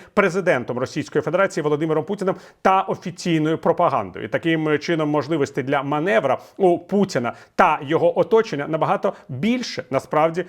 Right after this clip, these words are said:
ніж у української влади, яка все ж таки влада електоральної держави і змушена орієнтуватися на свої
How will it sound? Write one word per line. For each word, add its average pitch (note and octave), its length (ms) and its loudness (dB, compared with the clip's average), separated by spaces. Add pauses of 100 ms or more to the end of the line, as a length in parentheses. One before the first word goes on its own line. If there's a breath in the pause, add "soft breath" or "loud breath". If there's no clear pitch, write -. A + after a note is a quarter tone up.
(120 loud breath)
ніж F#3 300 2
у F#3 60 2
української D3 600 0
влади, F#3 320 0 (180 loud breath)
яка E3+ 180 0
все F3+ 220 0
ж - 80 -4
таки - 180 -4
влада C#3+ 320 2 (100)
електоральної D#3 760 2
держави F3 440 0 (140 loud breath)
і G#3 220 2
змушена D#3 640 0
орієнтуватися D3+ 800 2 (200 loud breath)
на E3+ 220 2
свої D#3+ 440 -2